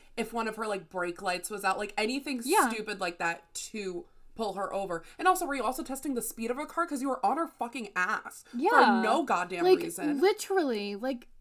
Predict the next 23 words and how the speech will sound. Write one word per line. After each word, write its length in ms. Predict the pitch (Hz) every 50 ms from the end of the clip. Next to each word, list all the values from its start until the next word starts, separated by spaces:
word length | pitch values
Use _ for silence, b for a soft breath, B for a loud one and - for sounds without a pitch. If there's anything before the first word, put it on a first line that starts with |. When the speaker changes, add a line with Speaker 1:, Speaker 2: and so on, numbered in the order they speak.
| - -
Speaker 2:
mm, 400 | 311 339 269 277 277 247 - B B B B -
it 100 | - 226
just, 340 | - 277 269 262 - - - - - -
it's 240 | - 269 - - - -
very 460 | 233 214 214 254 233 233 233 240 233
clear 460 | 226 - - 175 98 60 - - 240 B B B B B B B
that 180 | - 233 233 226
this 200 | 233 226 233 240
is 240 | 247 226 202 202 214
racial 420 | 208 226 233 - 294 277 269 247 - - - - -
profiling. 680 | - - 240 220 208 - 202 196 196 196 190 190 202 -
He 200 | 269 262 254 -
is 200 | 233 247 226 226
literally 680 | 226 214 226 220 233 233 269 285 311 311 320 311 302
saying 520 | 285 - - 208 196 190 190 196 202 - - 233
he 200 | - - - 233
doesn't 400 | 208 - 226 220 196 214 214 -
know 260 | 196 196 175 175 175 -
if 100 | 196 190
she 160 | - - 196
did 160 | 180 185 180 165
anything 460 | 165 180 180 190 196 202 190 190 175
wrong. 380 | 151 - - - - - -